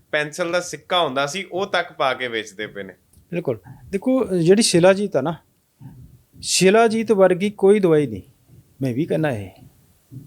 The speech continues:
Speaker 2: ਜਿੰਨਾ ਅਸੀਂ ਪੜ੍ਹਿਆ, ਜਿੰਨਾ ਇਹਨੂੰ ਪੜ੍ਹਿਆ ਔਰ ਜਿੰਨਾ ਇਹ ਪਿੱਛੇ ਤੱਕ ਜਾਈਏ, ਤਾਂ ਆਯੁਰਵੈਦ ਐਡੀ ਵੱਡੀ ਗੱਲ ਕਹਿ ਗਿਆ ਕਿ ਸ਼ਿਲਾਜੀਤ ਜਿਸ ਬੰਦੇ ਨੇ ਆਪਣੀ ਜ਼ਿੰਦਗੀ ਦੇ ਵਿੱਚ ਇੱਕ ਕਿਲੋ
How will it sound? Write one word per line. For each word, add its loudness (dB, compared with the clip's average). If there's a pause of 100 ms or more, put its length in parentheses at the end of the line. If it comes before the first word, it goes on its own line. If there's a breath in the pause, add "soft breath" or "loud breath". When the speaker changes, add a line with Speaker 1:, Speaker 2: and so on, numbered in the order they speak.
(280)
Speaker 2:
ਜਿੰਨਾ 4
ਅਸੀਂ 2
ਪੜ੍ਹਿਆ, 4 (260)
ਜਿੰਨਾ 2
ਇਹਨੂੰ 4
ਪੜ੍ਹਿਆ 4 (760)
ਔਰ 6
ਜਿੰਨਾ 4
ਇਹ 4
ਪਿੱਛੇ 2
ਤੱਕ 0
ਜਾਈਏ, 4 (1160)
ਤਾਂ 4
ਆਯੁਰਵੈਦ 6
ਐਡੀ 0
ਵੱਡੀ 2
ਗੱਲ 6
ਕਹਿ 0
ਗਿਆ 2 (800)
ਕਿ 2
ਸ਼ਿਲਾਜੀਤ 2
ਜਿਸ 0
ਬੰਦੇ 4
ਨੇ 4
ਆਪਣੀ 6
ਜ਼ਿੰਦਗੀ 2
ਦੇ 6
ਵਿੱਚ -2
ਇੱਕ -2
ਕਿਲੋ 6